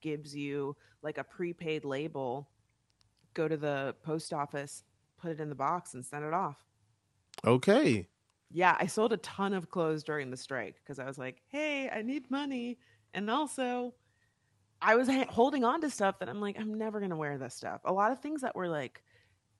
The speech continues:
Speaker 1: very much my New York era, and they don't fit my L A vibe or,
Speaker 2: Mm-hmm.
Speaker 1: like,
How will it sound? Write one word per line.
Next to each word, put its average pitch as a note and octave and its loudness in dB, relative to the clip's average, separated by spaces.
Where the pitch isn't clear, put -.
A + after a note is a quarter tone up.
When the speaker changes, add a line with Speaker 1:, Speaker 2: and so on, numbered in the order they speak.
Speaker 1:
very F3+ 0
much G#3+ -2
my F#3 0
New E3+ 0
York D3+ 0
era, F3+ 2
and F3 -2
they C#3+ -4
don't C#3+ -6
fit - -10
my C#3+ -8
L C3+ -4
A C#3 -4
vibe C3+ -6
or, C3+ 8
Speaker 2:
Mm-hmm. C3 8
Speaker 1:
like, - -14